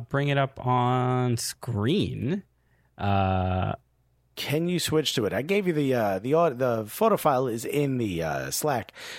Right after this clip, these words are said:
Speaker 2: But if you look at it, it's got the blue striped shoulders, right? The Adidas three stripes. It's a clean looking kit. It looks really nice, but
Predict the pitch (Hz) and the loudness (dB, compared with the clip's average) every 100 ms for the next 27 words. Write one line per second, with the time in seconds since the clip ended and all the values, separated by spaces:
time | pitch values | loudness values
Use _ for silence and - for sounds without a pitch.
0 | - - 170 156 175 208 330 196 170 156 | -16 0 2 4 2 2 2 4 6 6
1 | 135 - _ - 156 - 233 202 139 156 | 2 -6 _ -4 -2 4 4 4 2 2
2 | 180 - 175 165 165 - 151 156 175 202 | 2 4 4 4 2 2 4 6 4 2
3 | 220 - - 131 135 139 180 143 127 139 | 0 -8 -4 2 4 2 0 0 0 0
4 | 147 - 151 139 - 147 151 - - - | 0 0 0 0 2 2 2 -2 -14 -2
5 | - 202 208 - 190 247 151 - 90 - | 0 2 2 2 4 6 4 2 -6 0
6 | 156 95 139 - 101 120 147 120 104 139 | 2 2 0 -2 -2 2 4 4 0 0
7 | 110 - 139 120 | -2 0 0 0